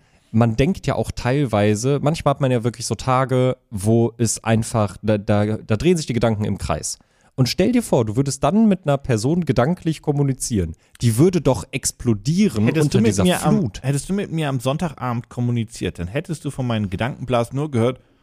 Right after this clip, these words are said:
Speaker 2: „Ich hab so Bock auf ein Ben and Jerry's Eis, aber ich hab keine Lust. Wo ist noch, Südkreuz hat noch auf, hol ich mir eins?“ Was für ein Ben and
Speaker 1: Ja, aber,
Speaker 2: Jerry's
Speaker 1: aber,
Speaker 2: Eis
Speaker 1: ja,
Speaker 2: denn?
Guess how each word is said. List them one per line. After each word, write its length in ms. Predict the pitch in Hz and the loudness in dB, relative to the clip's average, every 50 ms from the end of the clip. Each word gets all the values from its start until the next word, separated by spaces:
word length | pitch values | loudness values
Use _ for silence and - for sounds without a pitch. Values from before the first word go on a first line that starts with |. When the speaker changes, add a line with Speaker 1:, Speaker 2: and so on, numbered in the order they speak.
| _ _ _ _ _ _ - 101 | _ _ _ _ _ _ -14 -10
Speaker 2:
„Ich 80 | 95 90 | -8 -8
hab 140 | 92 - 87 | -8 -10 -12
so 160 | 87 98 101 95 | -14 -14 -10 -8
Bock 200 | 104 110 87 87 | -6 -6 -6 -6
auf 160 | 98 95 101 | -8 -6 -6
ein 100 | 107 110 | -6 -4
Ben 200 | 104 107 98 104 | -4 -4 -2 -2
and 160 | 104 104 - | -4 -4 -4
Jerry's 400 | - - - 143 127 110 - - - 107 107 107 | -2 -2 0 2 2 0 0 0 2 2 4 4
Eis, 340 | 110 110 101 95 95 202 | 4 4 4 4 2 0
aber 220 | - 98 107 113 110 | 2 2 2 4 4
ich 60 | 113 104 104 | 4 2 2
hab 80 | 101 196 | 0 0
keine 180 | - 127 123 127 110 113 | 0 2 2 2 4 4
Lust. 300 | 117 131 143 143 - - | 4 2 2 0 -4 -8
Wo 300 | - 117 110 107 117 127 | -10 -6 -2 0 2 2
ist 100 | 135 127 123 | 2 2 0
noch, 160 | 131 123 - 104 | -4 -4 -4 -2
Südkreuz 560 | 98 113 143 170 - - 123 110 107 - 117 | -2 0 0 0 -2 -2 0 0 0 0 -4
hat 100 | 113 - | -6 -4
noch 160 | 113 113 92 | -4 -4 -2
auf, 320 | 113 107 107 95 - - - | 0 0 0 0 -4 -8 -6
hol 180 | 95 110 127 | -4 -2 0
ich 160 | 131 131 131 | -2 -2 -4
mir 220 | - 151 156 147 127 | -4 -2 -2 -2 -2
eins?“ 380 | 131 143 143 143 156 - - _ _ _ _ _ _ _ _ _ _ _ _ _ | -2 -2 -2 -4 -6 -8 -10 _ _ _ _ _ _ _ _ _ _ _ _ _
Was 220 | - 92 95 - | -10 -8 -8 -8
für 180 | - 104 120 143 | -4 -2 0 0
ein 120 | 139 131 | 2 2
Ben 180 | 113 127 120 117 | 2 2 2 2
and 220 | 117 110 107 92 | 2 0 0 2
Speaker 1:
Ja, 140 | 95 120 127 | 2 4 4
aber, 80 | - 104 | 4 2
Speaker 2:
Jerry's 120 | 101 95 | 2 0
Speaker 1:
aber, 200 | 139 143 147 - | 2 2 4 4
Speaker 2:
Eis 320 | 101 101 101 101 - - - | 4 2 0 -2 -4 -2 0
Speaker 1:
ja, 60 | 131 | 2
Speaker 2:
denn? 80 | 147 151 | 2 2